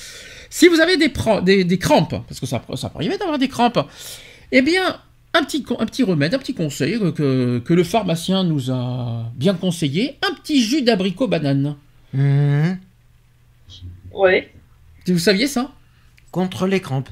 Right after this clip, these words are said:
Speaker 1: Contre les crampes, ouais.
Speaker 2: Ah ouais.
Speaker 1: Pour avoir moins de crampes, eh ben, prenez un petit jus d'abricot banane.
Speaker 2: Ah ben.
Speaker 3: Non, moi je prends une eau, euh, minérale, euh, riche en magnésium.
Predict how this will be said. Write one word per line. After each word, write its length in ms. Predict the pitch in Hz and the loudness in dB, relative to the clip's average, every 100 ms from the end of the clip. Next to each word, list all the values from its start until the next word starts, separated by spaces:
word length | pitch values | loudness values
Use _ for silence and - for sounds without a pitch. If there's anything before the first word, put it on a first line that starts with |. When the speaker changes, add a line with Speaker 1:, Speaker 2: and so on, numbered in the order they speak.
| - | -8
Speaker 1:
Contre 220 | 226 208 | -2 0
les 60 | |
crampes, 240 | - 131 117 | 0 -4 -6
ouais. 120 | - - | -8 -2
Speaker 2:
Ah 180 | 160 156 | 2 4
ouais. 220 | 117 113 - - | 2 -6 -16 0
Speaker 1:
Pour 140 | 208 | 4
avoir 240 | 226 202 170 | 4 4 4
moins 140 | 285 | 4
de 100 | 233 | 2
crampes, 280 | - 202 208 | 0 0 0
eh 60 | |
ben, 140 | 185 139 | 2 0
prenez 280 | - 247 214 | 2 2 2
un 80 | 226 | -2
petit 160 | 190 | -2
jus 160 | 160 214 | -4 0
d'abricot 420 | 185 151 165 190 | 0 0 0 0
banane. 400 | 147 123 - - - - - | 0 -4 -8 -10 -14 -20 -2
Speaker 2:
Ah 80 | 151 | 0
ben. 320 | 143 143 165 - | 4 4 4 2
Speaker 3:
Non, 160 | 233 247 | 2 4
moi 120 | 294 | 2
je 80 | 294 | 0
prends 400 | - - 269 269 | -4 6 10 10
une 160 | 262 262 | 10 6
eau, 380 | 269 269 254 214 | 6 10 12 12
euh, 320 | 202 202 208 | 10 6 2
minérale, 680 | 254 247 240 233 247 254 | -2 -2 2 6 6 4
euh, 360 | 202 196 185 175 - - - - - _ - - - - | 2 2 0 -2 -10 -20 -20 -20 -20 _ -20 -20 -20 -6
riche 180 | 262 277 | 2 2
en 80 | |
magnésium. 680 | 247 233 220 220 208 202 190 | 2 0 2 0 2 0 0